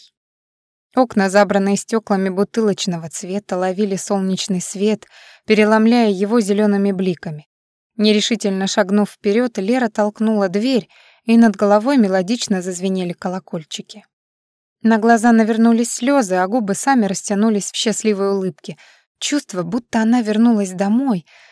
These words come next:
захватывало от макушек до кончиков пальцев на ногах.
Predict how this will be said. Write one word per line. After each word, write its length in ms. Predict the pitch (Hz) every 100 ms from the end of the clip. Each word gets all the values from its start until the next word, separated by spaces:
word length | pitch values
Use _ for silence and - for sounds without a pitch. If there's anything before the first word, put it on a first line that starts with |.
| _ 214
захватывало 720 | 233 - 240 240 202 208 208
от 100 | 208
макушек 540 | 202 214 269 - 185
до 120 | 185
кончиков 580 | - 233 208 208 - 202 -
пальцев 460 | 220 185 - 185
на 100 | 185
ногах. 540 | 180 180 165 160 -